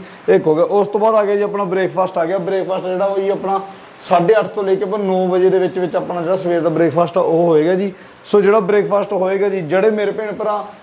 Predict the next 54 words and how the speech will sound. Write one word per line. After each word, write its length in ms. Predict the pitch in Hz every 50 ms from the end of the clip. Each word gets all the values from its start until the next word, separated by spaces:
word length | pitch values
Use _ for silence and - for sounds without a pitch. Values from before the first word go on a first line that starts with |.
| - -
ਨੌਨ 300 | 160 165 180 190 196 196
ਵੈੱਜ 280 | 196 202 196 170 196 196
ਖਾ 160 | 190 185 175
ਲੈਂਦੇ 280 | 170 175 175 165 165 175
ਆ, 80 | 160 156
ਪਹਿਲਾਂ 320 | - - 180 175 196 208
ਤਾਂ 80 | 202 208
ਉਹਨਾਂ 340 | 160 180 180 180 196 208
ਲਈ 160 | 208 196 185 185
ਹੈ 60 | 190
ਜੀ, 120 | 190 208
ਉਹ 240 | 196 175 190 202 208
ਖਾਣਗੇ 340 | - 196 190 190 202 214 202
ਦੋ 220 | 170 143 180 180 190 196 190 196 190
ਉਬਲੇ 360 | 196 165 147 156 185 190 190
ਹੋਏ 220 | 185 190 196 196 - - 147
ਆਂਡੇ 260 | 151 143 139 151 156
ਖਾਣਗੇ 360 | 160 175 180 190 190 196 208
ਜੀ, 180 | 196 208 208 185 - - - - - - - 139
ਜਾਂ 260 | 117 156 190 190 196 190
ਫਿਰ 260 | 160 220 220 214 220 196 - - - - - -
ਉਬਲੇ 260 | 190 185 165 196 208
ਹੋਏ 180 | 208 214 214 180
ਆਂਡੇ 260 | 190 202 190 175 196
ਦੀ 120 | 185 185
ਜਗ੍ਹਾ 240 | 190 170 190 180 202
'ਤੇ 120 | 196 196 208
ਉਹ 400 | 165 185 185 202 220 220 - -
ਦੋ 340 | 180 165 147 147 190 196 196 160
ਆਂਡੇ 240 | 190 190 175 175 190
ਦੀ 160 | 180 208 185 190
ਆਮਲੇਟ 500 | 175 180 175 175 180 180 185 180 160 185
ਆ 40 | 180
ਜਿਹੜੀ, 280 | 175 180 180 208 190 - -
ਉਹ 140 | 165 175 170
ਵੀ 200 | 196 208 196 175 170
ਖਾ 180 | - 170 151 147
ਸਕਦੇ 340 | 147 160 165 170 165 180 202
ਨੇ, 220 | 202 214 208 196 - - - - - - - -
ਠੀਕ 160 | 170 165 190
ਹੈ 60 | 208
ਜੀ। 220 | 196 214 220 202 - - - - - -
ਤੇ 80 | 202
ਨਾਲ 260 | 208 208 202 202 202 - -
ਇੱਕ 220 | 208 - - -
ਪਲੇਟ 300 | 196 180 190 185 185 180
ਆ 60 | 180 175
ਜਿਹੜੀ, 200 | 175 180 185 196
ਉਹ 240 | 190 180 180 202 202
ਛੋਟੀ 360 | 190 190 185 160 - 220 220
ਸਲਾਦ 480 | 214 - - 202 180 160 156 143 131 135
ਦੀ 180 | 127 123 131 123
ਲੈਣਗੇ 380 | 127 123 120 120 131 127 131
ਜੀ, 180 | 113 110 113